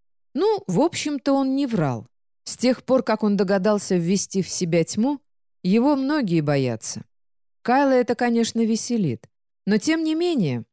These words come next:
когда он решил купить свой дом, у него возникли определённые проблемы с покупкой.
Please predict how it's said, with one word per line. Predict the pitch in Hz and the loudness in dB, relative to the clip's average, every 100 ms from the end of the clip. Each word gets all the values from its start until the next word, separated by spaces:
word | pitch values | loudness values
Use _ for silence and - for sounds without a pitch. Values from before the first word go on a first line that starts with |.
| _ _ | _ _
когда | 185 180 202 226 | -2 0 2 2
он | 214 | 2
решил | 214 208 233 | 0 0 -2
купить | 220 190 220 | -2 -2 -4
свой | - 190 196 | -2 0 0
дом, | 185 269 240 _ _ | 2 -2 -4 _ _
у | - | -2
него | 208 233 285 | 2 2 4
возникли | 233 202 233 226 202 | 2 2 0 2 0
определённые | 190 190 185 202 214 202 196 | 0 0 2 2 2 2 0
проблемы | 202 202 196 202 190 | 0 0 2 2 0
с | - | -2
покупкой. | 214 - 143 - - 107 | -4 -4 -6 -6 -8 -12